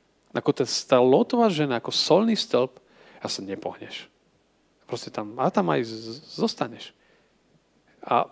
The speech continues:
a C S Lewis hovorí, hej, že nemôžeme sa, to je pekná veta, že vrátiť a zmeniť začiatok. Ale môžeme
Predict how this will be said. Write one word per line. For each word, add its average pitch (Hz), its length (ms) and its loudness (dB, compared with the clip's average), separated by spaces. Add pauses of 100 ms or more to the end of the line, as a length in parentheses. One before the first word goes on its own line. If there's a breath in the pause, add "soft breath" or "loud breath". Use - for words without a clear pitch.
a 139 80 -2
C 185 160 6
S 175 80 8
Lewis 175 160 2
hovorí, 160 320 6
hej, 156 160 4
že - 20 2 (380 loud breath)
nemôžeme 160 480 4 (480)
sa, - 160 -6 (240)
to 285 80 -2
je - 80 -2
pekná 175 160 6
veta, 156 240 8
že 135 240 4
vrátiť 139 720 4 (480)
a - 80 0
zmeniť 151 400 6
začiatok. 143 480 4 (400 loud breath)
Ale 127 160 6
môžeme 180 320 6